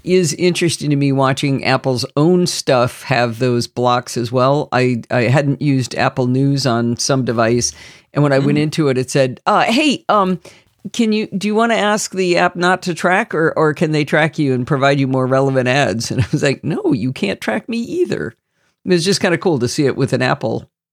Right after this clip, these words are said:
Speaker 2: It is
Speaker 1: so-,
Speaker 2: good that they
Speaker 1: service.
Speaker 2: ask too. It, it's something that they,
Speaker 1: I
Speaker 2: when
Speaker 1: think
Speaker 2: they
Speaker 1: they
Speaker 2: brought out
Speaker 1: didn't
Speaker 2: their, their
Speaker 1: up front,
Speaker 2: privacy
Speaker 1: right?
Speaker 2: nutrition labels, they got pretty badly dinged for their own apps not having the labels because, of course, their own apps aren't in the App Store because they're on the phone.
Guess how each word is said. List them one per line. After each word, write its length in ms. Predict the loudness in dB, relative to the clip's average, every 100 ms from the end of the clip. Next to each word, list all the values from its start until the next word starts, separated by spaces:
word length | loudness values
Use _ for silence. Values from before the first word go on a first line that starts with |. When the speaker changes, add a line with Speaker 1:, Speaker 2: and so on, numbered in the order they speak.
| _ _ _ _ _
Speaker 2:
It 140 | -4 0
is 180 | 0
Speaker 1:
so-, 60 | 0
Speaker 2:
good 140 | 0 0
that 80 |
they 80 | 0 0
Speaker 1:
service. 60 | 0
Speaker 2:
ask 280 | -4 -6
too. 320 | -4 0 0 -2
It, 100 | -4
it's 160 | -4 -2
something 380 | -4 -2 -4
that 280 | -4 -8 -6
they, 460 | -4 -2 -2 -6 -12 _ _ _ _ _ _ _ _ _ -4
Speaker 1:
I 40 |
Speaker 2:
when 100 | 0
Speaker 1:
think 20 | 2
Speaker 2:
they 60 |
Speaker 1:
they 40 | 2
Speaker 2:
brought 160 | 4
out 160 | 2 2
Speaker 1:
didn't 0 |
Speaker 2:
their, 220 | 0 -2
their 200 | -2 -2
Speaker 1:
up 40 | 0
front, 120 | 0
Speaker 2:
privacy 240 | 0 0 -2
Speaker 1:
right? 40 | -2
Speaker 2:
nutrition 400 | -2 -4 -2 0
labels, 300 | 0 -2 -2
they 60 |
got 160 | -2 -2
pretty 200 | -2 0
badly 400 | 0 0 0 -2
dinged 500 | 0 2 2 0 -4
for 120 | -4
their 180 | -4 0
own 160 | 2
apps 260 | 2 -2 -4
not 140 | -4
having 280 | -4 -2 -2
the 60 | -2
labels 380 | -4 -4 -6 -8
because, 240 | -6 -4
of 100 | -2
course, 140 | -2 0
their 100 | 2
own 140 | 2
apps 220 | 0 -2 -4
aren't 240 | -4 -2
in 80 | -2
the 100 | 0
App 160 | -2 -4
Store 220 | -8 -6
because 300 | -6 -4 -2
they're 100 | -2
on 100 | -4
the 60 |
phone. 400 | -4 -4 -4 -10